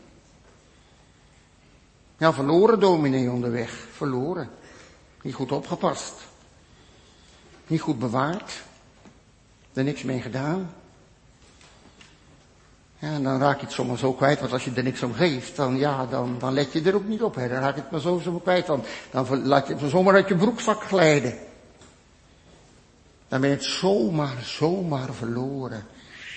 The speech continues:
En als je denkt aan de kerken in Nederland, hè. Hoeveel orthodoxe bolwerken zijn er al niet geweest,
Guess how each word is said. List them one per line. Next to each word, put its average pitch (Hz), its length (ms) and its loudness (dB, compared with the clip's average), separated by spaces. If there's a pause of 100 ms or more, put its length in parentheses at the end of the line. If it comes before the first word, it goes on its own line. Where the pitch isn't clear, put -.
(420)
En 143 120 2
als 143 100 4
je 151 100 2
denkt 165 240 4
aan 160 120 6
de 147 80 6
kerken 214 600 8
in 151 120 4
Nederland, 123 640 0
hè. 123 100 -14 (1600)
Hoeveel 180 340 10 (100)
orthodoxe 214 1040 12
bolwerken 214 800 12
zijn 190 360 12
er 180 200 12
al 175 200 10
niet 180 220 4
geweest, 196 680 6